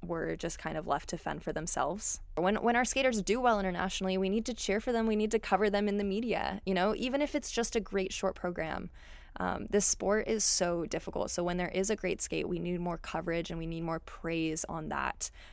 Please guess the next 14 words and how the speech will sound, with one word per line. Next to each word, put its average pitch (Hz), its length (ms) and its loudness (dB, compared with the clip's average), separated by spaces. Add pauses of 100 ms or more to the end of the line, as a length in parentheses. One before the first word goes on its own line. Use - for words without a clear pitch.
(180)
Um, - 380 -4 (460)
I 165 120 -2
think - 600 -2 (120)
the 175 220 2
pressure 208 720 2
for 202 180 4
athletes 185 600 2
who 165 380 0
are 160 460 2
coming 175 300 -2
in 160 100 -4
as 180 140 -2
the 175 100 -4
favorites 170 640 -2